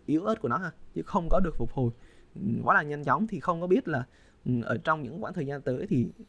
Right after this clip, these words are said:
fan token cũng như là C Z có tiếp tục được đẩy giá hay không ha.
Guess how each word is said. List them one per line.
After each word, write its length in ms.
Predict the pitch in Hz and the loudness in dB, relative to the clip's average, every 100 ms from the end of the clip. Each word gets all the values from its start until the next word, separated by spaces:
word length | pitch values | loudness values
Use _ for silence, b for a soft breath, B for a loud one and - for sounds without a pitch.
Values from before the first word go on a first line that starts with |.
| - - - - | -20 -20 -14 -8
fan 120 | 160 | -4
token 340 | 147 143 123 | 0 2 0
cũng 160 | - 165 | -2 -6
như 100 | 165 | -6
là 60 | |
C 120 | 131 170 170 | -2 -2 0
Z 160 | 180 208 - | -2 -2 -2
có 100 | 185 | 0
tiếp 140 | 214 - | 2 4
tục 200 | 135 - | 4 4
được 160 | 131 | 0
đẩy 200 | 95 110 | 2 2
giá 120 | 123 165 | 4 2
hay 140 | 165 | 0
không 260 | - 156 | 2 4
ha. 100 | 160 | 4